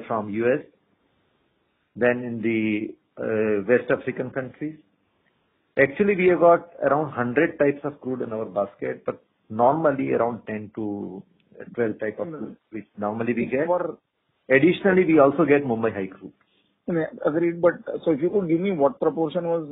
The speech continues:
Speaker 2: uh, last year domestic and then the rough proportion, say, twenty
Speaker 1: So around,
Speaker 2: from
Speaker 1: uh,
Speaker 2: Saudi
Speaker 1: let's
Speaker 2: Arabia,
Speaker 1: say if
Speaker 2: how
Speaker 1: we are
Speaker 2: much?
Speaker 1: processing eighteen point five million ton, around four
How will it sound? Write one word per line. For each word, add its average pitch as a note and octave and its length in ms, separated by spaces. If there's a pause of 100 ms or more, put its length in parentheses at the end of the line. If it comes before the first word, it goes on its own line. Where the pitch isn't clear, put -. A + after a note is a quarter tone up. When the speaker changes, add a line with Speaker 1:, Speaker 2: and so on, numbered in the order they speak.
Speaker 2:
uh, - 460
last C#3 300
year D#3+ 180 (320)
domestic C#3 480
and D#3+ 300 (520)
then D#3+ 200
the D3 80
rough D3+ 220 (520)
proportion, D3 420
say, D3 80
twenty C#3+ 240
Speaker 1:
So F#3+ 100
around, F#3 400
Speaker 2:
from D3 100
Speaker 1:
uh, D#3 260
Speaker 2:
Saudi C#3+ 120
Speaker 1:
let's C#3+ 120
Speaker 2:
Arabia, D3+ 240
Speaker 1:
say D3 100
if D#3 80
Speaker 2:
how C#3 60
Speaker 1:
we D#3 80
are F3 80
Speaker 2:
much? E3 60
Speaker 1:
processing D#3 520
eighteen D3+ 300
point C#3 240
five C3 220
million A#2+ 380
ton, C#3+ 220
around B2 560 (480)
four C3 400